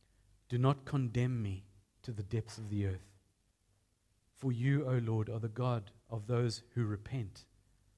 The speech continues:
and in me you will manifest your goodness. For unworthy as I am, you will save me according to your great mercy, and I will praise you continually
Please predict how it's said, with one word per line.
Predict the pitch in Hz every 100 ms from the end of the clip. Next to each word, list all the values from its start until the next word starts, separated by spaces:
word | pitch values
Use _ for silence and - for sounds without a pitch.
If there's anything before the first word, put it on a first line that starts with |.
| _ -
and | 120
in | 117 117
me | 135 135
you | 113 113
will | 113
manifest | 113 117 123 - 110 - 117
your | 101
goodness. | 110 107 104 98 - - _ _ _ _ _ _ _
For | - 139 -
unworthy | 151 151 143 131 123 120 127
as | 107
I | 117 120 -
am, | 110 98 98 - _ _ _ _
you | - 117
will | 120
save | - - 135 123 120
me | 110
according | 107 - 117 107
to | -
your | 113
great | 98 113 110 107
mercy, | 104 95 - 92 - _ _ _ _ _ _ _
and | 120
I | 113
will | 110
praise | - - 131 123 110
you | 101 101
continually | - 113 - 127 120 95 104